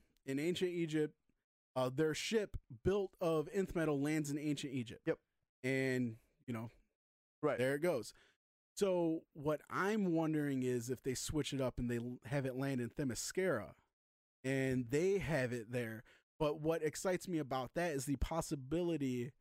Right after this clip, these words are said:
Speaker 1: of Hawkman.
Speaker 2: Yeah, that'd be cool.
Speaker 1: So with this, this would be a good way to start cleaning things up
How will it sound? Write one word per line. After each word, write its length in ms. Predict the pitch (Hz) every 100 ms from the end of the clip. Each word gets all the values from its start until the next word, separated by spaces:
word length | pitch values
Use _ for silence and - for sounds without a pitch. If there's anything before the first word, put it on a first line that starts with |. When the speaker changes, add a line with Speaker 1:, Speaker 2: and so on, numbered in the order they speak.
| _ _ _ -
Speaker 1:
of 100 | 107
Hawkman. 640 | 165 156 151 120 - 104 _ _ _ _ _ _ _ _ _ _ _
Speaker 2:
Yeah, 200 | 120 156
that'd 140 | 170
be 80 | 160
cool. 320 | 143 156 208 -
Speaker 1:
So 500 | - 185 165 160 156
with 260 | 170 170 180 -
this, 560 | 151 226 254 240 - 190
this 260 | 156 202 240
would 100 | 202
be 140 | 233
a 40 |
good 220 | 180 185 196
way 180 | 190 180
to 140 | 170
start 480 | - - 180 175 - - _ _ _ -
cleaning 420 | 202 202 196 185
things 340 | - 185 151 139
up 220 | 160